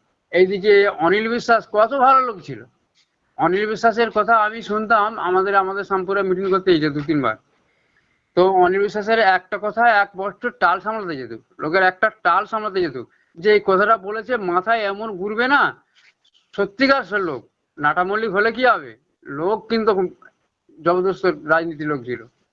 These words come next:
বুঝেছেন তো? বিমানবাবু, বিমানবাবুর থেকে অনেক তীক্ষ্ণ বুদ্ধি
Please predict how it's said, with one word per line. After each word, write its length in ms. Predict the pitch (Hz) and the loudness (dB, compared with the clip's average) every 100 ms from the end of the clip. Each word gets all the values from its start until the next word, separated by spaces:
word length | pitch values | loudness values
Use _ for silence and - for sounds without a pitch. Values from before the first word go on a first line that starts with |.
| _ _ _ _ _ _ _ _ - | _ _ _ _ _ _ _ _ -4
বুঝেছেন 360 | 185 214 196 | 0 2 2
তো? 180 | 131 107 - _ _ _ | 0 -10 -14 _ _ _
বিমানবাবু, 920 | 139 135 160 185 196 208 220 233 240 - | -8 0 4 4 4 0 0 0 -2 -2
বিমানবাবুর 580 | 175 180 202 202 220 226 - | 0 2 2 0 0 -2 -2
থেকে 180 | 233 | 2
অনেক 540 | 226 180 190 226 269 269 | 2 2 2 2 0 0
তীক্ষ্ণ 280 | 262 247 233 | 0 2 0
বুদ্ধি 300 | 233 190 | 0 -4